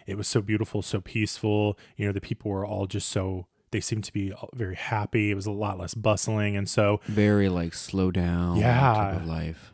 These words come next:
Speaker 1: Yeah. So we walked down to the Arethusa Spring, which was, like, it was kind of like a, a,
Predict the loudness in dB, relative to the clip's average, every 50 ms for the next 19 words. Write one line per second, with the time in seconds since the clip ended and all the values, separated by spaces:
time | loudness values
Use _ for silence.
0 | _ _ 4 6 8 8 8 8 6 6 6 6 8 8 8 6 6 4 2 4
1 | 2 2 2 2 2 2 2 0 0 0 0 -2 -4 -4 0 2 2 2 2 2
2 | 0 -2 0 0 0 0 2 2 2 2 2 0 -4 -12 _ _ _ _ _ _
3 | _ _ _ -4 -2 -2 0 2 2 4 4 6 4 4 4 4 4 4 4 2
4 | 0 -2 -2 -2 0 2 2 2 0 -2 -4